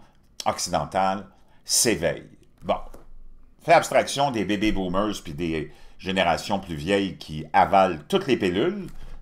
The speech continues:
parce qu'ils sont programmés comme c'est pas possible, ces gens-là sont presque improgrammables. T'as une,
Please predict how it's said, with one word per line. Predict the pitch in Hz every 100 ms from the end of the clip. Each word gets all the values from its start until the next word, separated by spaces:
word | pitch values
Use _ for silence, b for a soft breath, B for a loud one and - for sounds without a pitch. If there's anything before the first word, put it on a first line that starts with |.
| -
parce | 87 -
qu'ils | -
sont | - 76 - -
programmés | - 101 85 78 78 95
comme | - 69
c'est | - 71
pas | 85
possible, | - - 113
ces | 95
gens-là | 76 76 87
sont | - 71
presque | 92 87 101
improgrammables. | 95 73 82 73 78 147 185 185 110 - B B B B B B B B B _ _ _ _ _ _ _ - -
T'as |
une, | 117